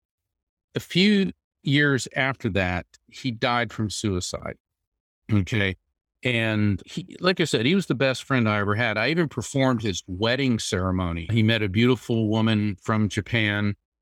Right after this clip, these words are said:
and, uh, they asked me, would, you know, 'cause I was a notary public at the time, you know, in addition to being a lawyer,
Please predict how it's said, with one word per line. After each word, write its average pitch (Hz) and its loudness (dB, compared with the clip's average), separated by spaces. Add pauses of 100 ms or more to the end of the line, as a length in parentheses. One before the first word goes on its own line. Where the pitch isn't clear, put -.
(180)
and, 104 0
uh, 98 2
they 107 0
asked 117 -4
me, 95 2
would, 104 2
you 123 2
know, 98 -2
'cause 104 -4
I 113 2
was 110 -2
a 110 4
notary 107 2
public 107 -2
at 98 -2
the 92 -4
time, 101 0
you 110 2
know, 101 2
in 101 0
addition 98 -2
to 101 0
being 98 0
a 92 -2
lawyer, 104 0